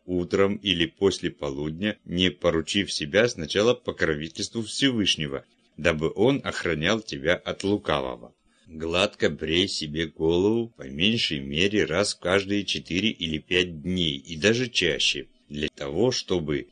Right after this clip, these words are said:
если по рассеянности случится тебе снять перед ней парик, она не в состоянии была приметить, сколько волос снято у тебя временем и сколько тримом. Ещё лучше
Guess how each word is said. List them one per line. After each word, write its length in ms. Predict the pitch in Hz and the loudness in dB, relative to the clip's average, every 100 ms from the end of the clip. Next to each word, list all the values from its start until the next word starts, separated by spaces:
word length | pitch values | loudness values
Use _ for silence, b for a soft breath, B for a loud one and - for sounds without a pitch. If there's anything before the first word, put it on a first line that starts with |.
| _ | _
если 420 | - 80 76 - 73 | -6 0 0 -2 -8
по 180 | - | -2
рассеянности 760 | 85 95 - 92 69 67 - 71 | 0 0 0 0 0 -4 -10 -12
случится 580 | - 90 85 85 - 73 | -6 -6 -4 -6 -8 -12
тебе 320 | 78 78 76 | -8 -4 -4
снять 360 | - 87 78 | -4 -4 -4
перед 340 | _ 78 78 76 | _ -8 -6 -6
ней 180 | 80 76 | -6 -8
парик, 500 | - 76 117 127 - _ B B B | -4 0 0 0 -12 _ B B B
она 240 | 85 80 | -8 -4
не 140 | 78 | -4
в 60 | 73 | -6
состоянии 600 | - 80 - 76 110 117 | -6 -6 -2 0 2 2
была 420 | 71 78 78 76 - | 2 0 2 0 0
приметить, 560 | 92 95 87 - 69 | 2 2 2 -2 -6
сколько 440 | - - 95 73 69 | -6 0 0 0 -4
волос 420 | 76 98 120 - | 0 2 0 -2
снято 400 | 87 87 - 69 | -2 -2 0 -4
у 80 | 71 | -4
тебя 380 | 80 73 67 - | -4 -4 -4 -6
временем 760 | 69 76 113 123 90 67 62 60 _ - | -8 2 2 2 -2 -8 -14 -20 _ -12
и 100 | - | -10
сколько 440 | - 85 92 90 | -6 -2 -2 0
тримом. 640 | - 73 71 67 62 58 - _ _ _ _ _ | -2 -2 -2 -4 -10 -16 -20 _ _ _ _ _
Ещё 440 | - - - 147 | -10 -4 2 2
лучше 420 | 95 80 73 82 | 4 2 0 -4